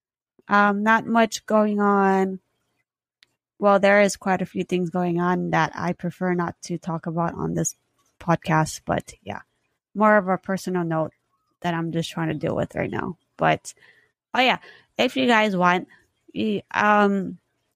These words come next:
I'm pretty sure I mentioned this on other episodes, but I am a big fan of W W E wrestling. So they had their first pay-per-view of the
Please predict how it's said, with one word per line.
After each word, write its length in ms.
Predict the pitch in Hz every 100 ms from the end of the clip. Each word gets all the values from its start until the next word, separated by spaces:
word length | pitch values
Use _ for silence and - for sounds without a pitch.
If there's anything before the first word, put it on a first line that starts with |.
| -
I'm 120 | 190
pretty 200 | 214 214
sure 200 | 214 214
I 100 | 185
mentioned 340 | 175 170 175 170
this 200 | 165 160
on 120 | 156
other 220 | - -
episodes, 640 | - - - 147 - - -
but 260 | 165 156 - _ _ _ _ -
I 260 | 185 185
am 340 | - 180 180 175
a 160 | 175
big 280 | 175 180 175
fan 360 | - 180 170 180
of 260 | 180 175 170 -
W 220 | 180 175
W 320 | 180 165 160
E 20 |
wrestling. 560 | 160 165 170 214 233 262 _ _ _ _ _
So 640 | - 202 196 185 185 180 - _ _ _ _ _ _
they 120 | -
had 280 | 208 196 185
their 220 | 190 185
first 360 | 185 - 214 220
pay-per-view 540 | - 220 220 202 202
of 100 | 190
the 220 | 175 170